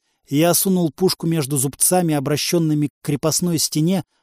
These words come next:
постарался навестись так, чтобы не зацепить своих, и поджег фитиль. В этот раз отдача кинула меня на пятую точку, потому что стрелять пришлось стоя,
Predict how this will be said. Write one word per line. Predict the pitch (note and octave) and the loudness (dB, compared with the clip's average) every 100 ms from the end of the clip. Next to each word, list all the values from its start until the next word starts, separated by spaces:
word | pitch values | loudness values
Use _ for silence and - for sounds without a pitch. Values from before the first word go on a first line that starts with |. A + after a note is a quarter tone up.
| _ | _
постарался | D3+ - F3 F3+ F3 - | -6 -2 2 2 2 0
навестись | D#3+ D3 - - E3+ - | -2 -2 -4 -2 -2 0
так, | F#3 - | -2 -2
чтобы | - D3 | -4 0
не | D3+ | 0
зацепить | B2+ - C#3+ - D#3 | -2 -4 -8 -8 -4
своих, | - C#3+ C#3+ G3 G3 - _ _ _ - | -2 0 0 0 0 -6 _ _ _ -4
и | G3 | 0
поджег | E3+ D3 B2 D3 - | 2 0 0 -2 -2
фитиль. | D#3 C3+ C#3+ F#2+ - _ _ _ _ - | -8 -4 -6 -6 -12 _ _ _ _ -6
В | C#3+ | 2
этот | F#3+ F#3 - | 4 4 2
раз | F3+ E3+ | 0 0
отдача | D#3+ C#3+ E3 - | -2 0 -2 -2
кинула | D3 E3+ D#3+ D3+ | -2 0 0 0
меня | D#3 D#3 | 0 0
на | D3+ | 0
пятую | C#3+ E3 D#3+ D3+ | -2 -2 0 -2
точку, | - F#3+ - C#3 | 2 2 2 -8
потому | - D#3 | -4 -2
что | D#3 - | -2 -4
стрелять | - D#3+ D#3+ E3 - | -4 -2 0 -2 -2
пришлось | D3 - D#3+ D3+ | -6 -2 -2 0
стоя, | - - G3 F#3+ C3+ | 0 2 4 4 2